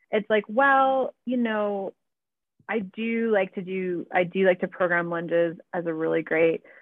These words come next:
single leg accessory on a deadlift day. And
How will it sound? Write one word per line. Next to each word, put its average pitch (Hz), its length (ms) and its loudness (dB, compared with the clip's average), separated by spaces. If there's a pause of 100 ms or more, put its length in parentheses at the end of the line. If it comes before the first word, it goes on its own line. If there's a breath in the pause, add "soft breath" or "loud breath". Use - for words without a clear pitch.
(240 loud breath)
single 208 240 2
leg 190 300 2
accessory 175 880 -4
on 175 160 -8
a 165 60 -8
deadlift 214 420 2
day. 185 420 4 (600)
And 185 520 -2